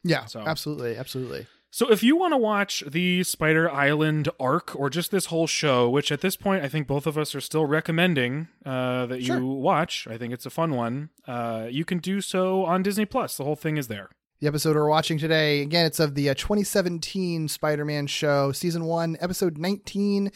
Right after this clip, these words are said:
Speaker 1: entitled Spider Island Part One.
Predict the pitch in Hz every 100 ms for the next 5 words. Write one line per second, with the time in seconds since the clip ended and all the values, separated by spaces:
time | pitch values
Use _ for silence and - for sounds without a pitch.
0 | - - - 151 - 160 160 160 151 -
1 | - 135 143 147 135 151 156 165 165 -
2 | - - 123 - 117 123 113 110